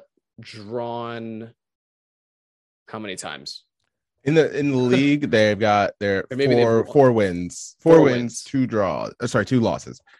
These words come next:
Speaker 2: And their, their only
Speaker 1: Yep.
Speaker 2: losses were to Manchester City and Liverpool.
Speaker 1: Exactly, exactly. So a pretty, pretty decent start for Steven Gerrard in, um, in his Premier League coaching career. So I guess my question for you, Rian,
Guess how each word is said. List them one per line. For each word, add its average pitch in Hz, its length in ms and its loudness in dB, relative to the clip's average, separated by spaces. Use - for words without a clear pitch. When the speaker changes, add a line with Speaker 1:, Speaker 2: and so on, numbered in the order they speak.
Speaker 2:
And 120 140 -2
their, 104 80 -2
their 110 120 0
only 117 120 2
Speaker 1:
Yep. 123 60 0
Speaker 2:
losses 113 360 -2
were 110 100 0
to - 100 -8
Manchester 107 420 -4
City 98 280 -4
and 95 120 -4
Liverpool. 82 480 -10
Speaker 1:
Exactly, 104 540 -14
exactly. 104 520 -14
So 120 400 -4
a 139 60 -10
pretty, 196 680 -6
pretty - 380 -6
decent 165 400 -6
start 160 360 -4
for 127 80 -14
Steven 123 260 -8
Gerrard 131 600 -4
in, 120 240 -10
um, 110 460 -8
in 117 80 -12
his 110 80 -10
Premier 113 300 -10
League 107 180 -8
coaching 127 300 -10
career. 95 480 -12
So 139 100 -6
I 147 40 0
guess 151 140 -4
my 131 100 -2
question 139 320 -4
for 110 100 -14
you, 131 160 -8
Rian, 98 460 -12